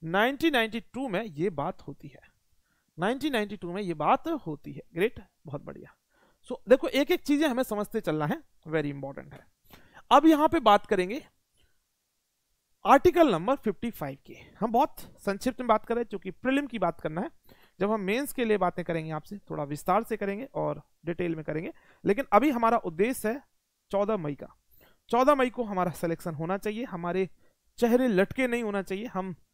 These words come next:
जोश से इस बात में भरे रहें कि अब मुझे मेंस की तैयारी करना है।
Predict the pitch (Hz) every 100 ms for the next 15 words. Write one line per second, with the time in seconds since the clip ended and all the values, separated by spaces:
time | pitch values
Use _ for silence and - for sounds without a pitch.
0 | _ 156 143 240 294 - 285 247 226 180
1 | 196 - 214 175 170 175 180 - _ _
2 | - 185 - 220 208 220 190 185 190 -
3 | 175 147 139 143 - - 147 143